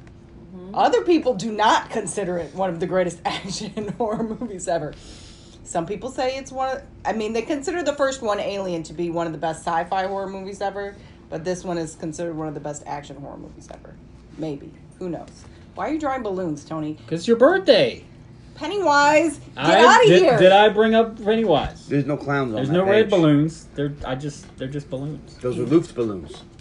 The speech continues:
Speaker 2: Ninety-nine,
Speaker 3: Somebody's
Speaker 2: they'll
Speaker 3: got
Speaker 2: save you from
Speaker 3: issues.
Speaker 2: nuclear war. All right, um, this movie is my birthday pick. It has a thermometer of ninety-seven percent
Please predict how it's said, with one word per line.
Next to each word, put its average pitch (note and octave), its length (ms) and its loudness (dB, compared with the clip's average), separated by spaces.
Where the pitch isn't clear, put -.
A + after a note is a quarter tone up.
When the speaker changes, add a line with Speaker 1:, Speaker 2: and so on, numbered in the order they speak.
Speaker 2:
Ninety-nine, F#3 520 -2
Speaker 3:
Somebody's A#3+ 260 -2
Speaker 2:
they'll - 20 -6
Speaker 3:
got - 120 -4
Speaker 2:
save G#3 180 -2
you G#3+ 60 -8
from F#3 200 -6
Speaker 3:
issues. G#3+ 160 -6
Speaker 2:
nuclear F3 160 -4
war. F3 260 -6
All B3+ 140 4
right, F#3+ 300 2
um, C4+ 560 4
this A#4 200 -2
movie G3+ 460 -4
is A3+ 100 -12
my D4 100 0
birthday D4 280 -4
pick. D#3 260 -12
It F#4 140 -4
has D#4+ 220 2
a C4 60 -4
thermometer A3+ 760 2
of - 260 -2
ninety-seven A3+ 840 -2
percent F#3+ 640 -6